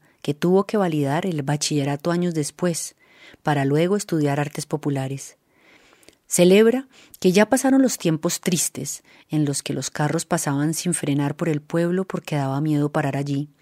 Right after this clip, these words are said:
Hoy, al revés, es una parada obligada y feliz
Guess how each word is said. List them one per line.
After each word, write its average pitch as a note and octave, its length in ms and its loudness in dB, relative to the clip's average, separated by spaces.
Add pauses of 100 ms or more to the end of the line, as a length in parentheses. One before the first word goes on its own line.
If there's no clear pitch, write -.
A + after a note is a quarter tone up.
(360)
Hoy, E3 300 -4 (280)
al D#3+ 120 0
revés, C#3+ 480 -2 (340)
es F3+ 180 4
una G#3 180 4
parada E3 340 6
obligada E3+ 420 4
y E3 40 -2
feliz C#3 560 -4